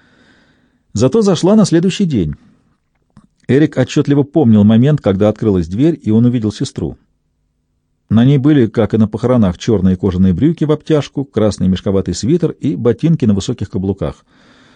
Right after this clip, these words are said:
Волосы уложены острыми прядями, словно набриолиненные, а слева в носу блестел гвоздик. С общепринятой точки зрения такой внешний вид шокировал, но, к своему удивлению,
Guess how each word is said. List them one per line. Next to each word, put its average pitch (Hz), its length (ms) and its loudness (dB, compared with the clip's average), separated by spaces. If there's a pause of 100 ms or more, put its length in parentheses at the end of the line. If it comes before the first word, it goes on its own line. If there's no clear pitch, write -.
(440)
Волосы 147 480 0
уложены 127 640 2
острыми 113 440 0
прядями, 113 520 0
словно 98 400 0
набриолиненные, 104 800 2 (420)
а 95 220 -2
слева 151 500 0
в 101 100 0
носу 117 280 0
блестел 120 380 -2
гвоздик. 95 420 -4 (1400)
С - 100 -14
общепринятой 131 640 0
точки 170 280 -2
зрения 156 360 2
такой 131 300 0
внешний 123 320 0
вид 127 120 -2
шокировал, 135 580 0 (640)
но, 170 380 -4
к - 80 -20
своему 123 400 2
удивлению, 127 760 2